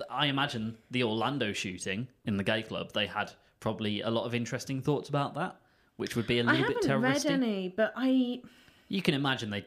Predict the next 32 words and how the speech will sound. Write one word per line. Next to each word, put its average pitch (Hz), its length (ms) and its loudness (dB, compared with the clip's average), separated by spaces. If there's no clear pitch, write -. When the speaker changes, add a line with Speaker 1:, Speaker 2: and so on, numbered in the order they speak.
Speaker 1:
had 107 160 0
a 110 120 2
hot 104 200 0
Speaker 2:
Yeah. 95 100 -4
Speaker 1:
take - 540 -4
that 95 160 -6
they 95 100 0
were 95 100 -4
willing 92 360 -4
to, 90 240 -4
um, 87 320 -2
share 87 320 -2
with 90 100 -2
the 90 80 -4
world. 87 360 -2
Speaker 2:
Yeah. 214 500 2
So 330 120 0
those 403 280 4
are 330 40 -4
the 311 80 2
main 247 500 2
six - 420 -6
types 208 400 -4
of 185 100 -14
cult, 196 260 0
but 220 120 -2
then 285 240 2
there, 294 180 0
there's 320 260 2
other 285 240 2
definitions. 208 720 -4
So, 220 360 2